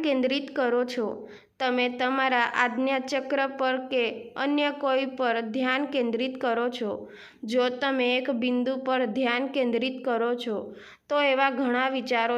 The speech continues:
છે જે તમારી આસપાસ તે વસ્તુ પર અથવા તમારા ચક્ર પર, આજ્ઞા ચક્ર પર ફરતા રહે છે અને તમને વિવિધ વસ્તુઓ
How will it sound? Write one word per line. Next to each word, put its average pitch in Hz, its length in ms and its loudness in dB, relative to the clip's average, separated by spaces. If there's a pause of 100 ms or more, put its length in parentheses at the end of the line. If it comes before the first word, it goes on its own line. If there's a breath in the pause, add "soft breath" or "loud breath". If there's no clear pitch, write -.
(140)
છે 226 120 -2 (440 loud breath)
જે 254 160 4 (100)
તમારી 247 480 2
આસપાસ 240 640 0
તે 262 140 0 (140)
વસ્તુ 247 440 -2
પર 262 180 0 (100)
અથવા 240 340 0 (100)
તમારા 262 480 0
ચક્ર 262 300 -2 (180)
પર, 233 180 0 (260)
આજ્ઞા 269 440 0
ચક્ર 254 300 -2 (100)
પર 262 180 0 (120)
ફરતા 240 420 -2
રહે 226 300 -2 (100)
છે 208 140 -8 (540 loud breath)
અને 247 200 2 (140)
તમને 277 400 2
વિવિધ 262 500 0 (140)
વસ્તુઓ 262 440 0